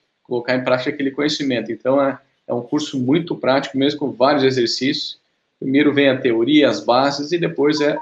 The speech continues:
praticar, praticar e praticar. Que esse é um dos grandes diferenciais, né, professor? A prática com exercícios,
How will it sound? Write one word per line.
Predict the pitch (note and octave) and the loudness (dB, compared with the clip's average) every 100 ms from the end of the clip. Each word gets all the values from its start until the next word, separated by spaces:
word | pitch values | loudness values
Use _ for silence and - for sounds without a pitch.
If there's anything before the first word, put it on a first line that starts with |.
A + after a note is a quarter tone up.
| - _ | -10 _
praticar, | B2 C3 - - A#2+ B2+ B2+ | -4 -4 -8 -8 -4 -4 -4
praticar | C3 B2+ A#2 - A#2 | -6 -6 -8 -4 -4
e | |
praticar. | - B2+ - - G#2+ A2 - _ _ _ _ _ _ _ _ _ _ _ _ _ _ _ _ G#5 G5+ G5+ _ _ _ _ - _ _ _ _ | -4 -6 -8 -8 -6 -6 -12 _ _ _ _ _ _ _ _ _ _ _ _ _ _ _ _ -20 -20 _ _ _ _ _ -20 _ _ _ _
Que | - | 2
esse | B2 - | 2 4
é | D#3 | 2
um | |
dos | C3+ | 2
grandes | B2+ D#3 E3 | 4 2 2
diferenciais, | - F3 D#3+ D3 C#3 | 2 2 4 4 2
né, | C3+ | 0
professor? | C#3+ C3+ C#3 A#2+ | -2 -2 2 2
A | |
prática | - C3+ D#3 D#3+ - F3 E3+ E3 - _ _ _ _ _ _ _ _ _ _ | 2 0 0 0 0 0 0 -4 -14 _ _ _ _ _ _ _ _ _ _
com | - C3 | -2 0
exercícios, | C3+ C3 B2+ D#3 D#3 C3+ - - - | 2 2 2 2 2 -2 -6 -8 -12